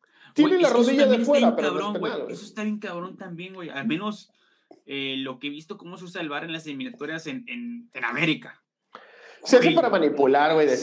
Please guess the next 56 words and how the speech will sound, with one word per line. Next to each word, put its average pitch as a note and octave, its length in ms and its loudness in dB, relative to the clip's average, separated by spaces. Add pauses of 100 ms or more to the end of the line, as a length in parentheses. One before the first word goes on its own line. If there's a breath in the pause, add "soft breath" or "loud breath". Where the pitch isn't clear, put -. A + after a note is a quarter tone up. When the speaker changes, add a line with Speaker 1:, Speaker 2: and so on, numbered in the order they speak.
Speaker 1:
cierta C#3+ 140 2
Speaker 2:
la C#3+ 80 4
Speaker 1:
forma B2+ 240 6
el C3 60 4
Speaker 2:
maman, A2 160 2
Speaker 1:
partido, A#2 240 4
Speaker 2:
güey, C3 160 4
Speaker 1:
güey. G2 160 4
Speaker 2:
se B2+ 60 0
la - 100 -2
maman, D3 280 -8 (200)
güey. E3+ 120 -6 (180)
Uno G#3+ 60 -2
esperaría, F3+ 540 -4
güey, G3+ 180 -8
que E3 140 -12
no, D#3 180 -16
pues C3+ 140 -14
ya C3 80 -8
existe D3 420 -12
el D3 80 -6
var, C#3 280 -6
quiere D3+ 180 -10
decir C#3+ 260 -8
que D#3+ 160 -6
ya D3 160 -6
no, D3 300 -18
eh, C3 180 -12
va C3 120 -8
a C3+ 40 -8
ser D3 180 -10
todo C#3+ 240 -10
más C#3 220 -10
serio, D#3 300 -8
güey, F3 160 -8
más, D3+ 260 -10
va C3+ 140 -12
a C3+ 60 -10
ser C#3+ 260 -10 (260 soft breath)
más C3+ 220 -8
transparente. C3+ 640 -8
Y D3 140 -8
no, C#3 240 -6
o A3 160 -2
sea, D#3 240 -6 (280 soft breath)
es E3 140 -8
como F#3 160 0
de E3 160 2
que, F3 80 -2
güey, E3 280 0
ahí E3 160 -2
se F#3+ 140 -2
ve F#3 120 -2
la F#3+ 140 -2
patada, F3+ 480 -6
güey. C#3+ 180 -10